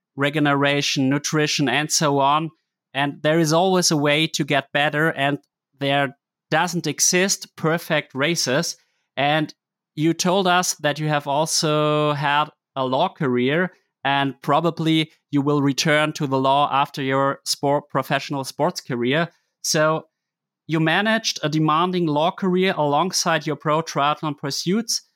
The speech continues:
How did you successfully juggle these two demanding aspects of your life in the past? Because that you fully focus on triathlon,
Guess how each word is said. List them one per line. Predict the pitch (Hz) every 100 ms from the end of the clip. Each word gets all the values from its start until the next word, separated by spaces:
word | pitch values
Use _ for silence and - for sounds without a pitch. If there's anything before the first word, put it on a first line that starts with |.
| _ _ _ _
How | - 156 180
did | 180 175 -
you | 165 165 165 160 160
successfully | - 170 - 180 170 - 170 156 151
juggle | 127 151 160 - 151 156
these | 139 170 -
two | - 170
demanding | 147 143 143 151 160 156 151
aspects | 131 147 - 160 139 -
of | 143 139
your | 135 131
life | 131 139 156
in | 143
the | 131
past? | 123 135 143 185 - _ _ -
Because | 143 - 151 151 - -
that | 143 143
you | 147
fully | - 180 175
focus | 160 - 190 - 139 151 - -
on | 139
triathlon, | - 147 156 - 165 165